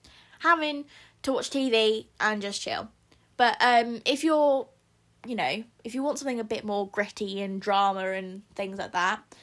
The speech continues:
I definitely recommend The Crown, White Lines, Lucifer, The Stranger, and How to Get Away with Murder. These are all,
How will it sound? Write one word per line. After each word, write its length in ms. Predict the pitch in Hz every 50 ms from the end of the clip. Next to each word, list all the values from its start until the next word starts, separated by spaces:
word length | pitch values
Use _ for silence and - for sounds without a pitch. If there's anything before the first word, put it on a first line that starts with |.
| - - - _ _ -
I 200 | - 220 226 233
definitely 380 | 233 220 240 233 226 - 240 233
recommend 520 | 220 208 - - 220 208 202 202 202 196
The 60 | 190
Crown, 880 | - - - 262 254 247 240 240 240 240 233 233 233 226 220 226 220 214
White 260 | 208 220 220 220 214 -
Lines, 540 | 214 214 214 214 214 208 214 208 202 -
Lucifer, 960 | - - 214 214 214 226 220 - - 226 - - 226 208 208 208 202 208 214 214 _ _ - - - _ _
The 100 | - 208
Stranger, 520 | 208 - - 233 220 214 220 226 220 226 220
and 540 | 208 208 214 208 190 196 202 196 196 190
How 240 | - 208 - 220 220
to 60 | 220
Get 160 | 220 240 226 214
Away 160 | 208 208 202
with 180 | 196 196 196
Murder. 300 | 196 190 190 190 185 175
These 240 | 180 185 214 226 226
are 60 | 226
all, 420 | - - 214 226 226 226 226 220